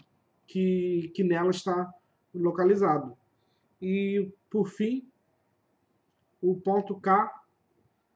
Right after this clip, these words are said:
maior que K, y, y, é, X maior que K, você pega uma probabilidade de um Y maior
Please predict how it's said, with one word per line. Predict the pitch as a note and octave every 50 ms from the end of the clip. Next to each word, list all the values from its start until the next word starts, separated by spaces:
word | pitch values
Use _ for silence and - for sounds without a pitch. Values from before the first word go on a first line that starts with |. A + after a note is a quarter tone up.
| _ _ _ _
maior | E3+ E3 E3 E3 E3 E3+ E3 -
que | - F3+
K, | E3 - F3+ E3 F#3+ A3 A#3 - - _ _ _ _ _ _ _ _ _ _ _
y, | D#3+ F3 G3+ G3 - -
y, | F#3+ G#3+ F#3+ - - - - - D3+ C#3+
é, | C#3 C3+ C3+ C3+ C3 B2
X | - - - - A3+ A#3 G#3+ - - - - - _ _ _ _ _ _ _ _ _ _ _ _ _ _ _ _ _ _ _ _
maior | - D3 D3+ D3+ D#3 E3 D#3+
que | - - -
K, | - F3+ F3+ G3 A3 - - - _ _ _ _ _ _ _ _ _ _ _ _ _ _ _ _ _ _ _ _ _ _
você | - D#3+ D3 - F#3
pega | F3+ F#3 F#3+ F3+ F3+ F#3 F#3
uma | F#3+ F#3 F#3 F#3 F#3 -
probabilidade | F#3+ F#3+ F#3 F3+ F3 F#3 F#3 F#3+ F3+ F3+ F#3 F#3 F#3+ G#3 G3+ G#3 - _ _ _ _ _ _ _ - _
de | D3+ D#3+
um | F3 F3+ F3
Y | F3+ G3+ G3 - - - A3 A3 A3+ A3 - _ _ _ _ _ _ _ _ _ _ _ _ _ _ - - - - - _ _ _ _ _ - _ _ _ _ _ _ _ _ _
maior | E3+ E3+ E3 D#3+ D#3 D#3+ E3+ F#3+ G3+ -